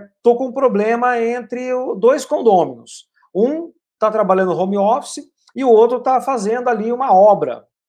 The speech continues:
E acontece, tá acontecendo muito isso.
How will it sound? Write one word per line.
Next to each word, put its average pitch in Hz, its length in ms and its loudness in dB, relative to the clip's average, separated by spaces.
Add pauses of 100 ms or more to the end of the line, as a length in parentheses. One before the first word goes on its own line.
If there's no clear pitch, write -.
(120)
E 247 260 -12
acontece, 180 840 -4 (260)
tá 151 60 -4
acontecendo 151 420 -8
muito 180 640 0
isso. - 320 -20